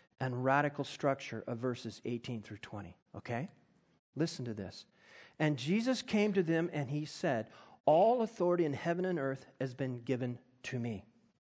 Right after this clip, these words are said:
And then Jesus says that just as he's about to command them to go into all the nations. What he's saying is, "I don't want you just going into the politically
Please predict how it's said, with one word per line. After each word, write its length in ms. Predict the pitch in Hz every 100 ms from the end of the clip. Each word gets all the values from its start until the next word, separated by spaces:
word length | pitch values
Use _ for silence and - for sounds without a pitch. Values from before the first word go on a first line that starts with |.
| _ _ _ _ _ _ _ - - _ _ _
And 120 | 131 139
then 320 | 139 131 131
Jesus 420 | 139 170 190 196
says 400 | - - 208 170
that 320 | 135 117 127
just 400 | - 170 190 190
as 140 | 175 -
he's 220 | 165 139
about 440 | 131 117 147 175
to 80 | -
command 560 | - - 123 160 220 135
them 220 | 120 117 - -
to 80 | -
go 240 | 139 135 131
into 100 | 127
all 140 | 117
the 100 | 113
nations. 600 | 127 139 - 107 95 - _ _ _ _ - - _ _ _
What 160 | 196 214
he's 140 | 180
saying 340 | - 220 240 151
is, 140 | 123 -
"I 80 | 254
don't 140 | 254
want 200 | 196 185
you 80 | 170
just 240 | 165 -
going 280 | 175 165 156
into 260 | 151 156 135
the 120 | 131 - -
politically 640 | 156 147 143 143 135 123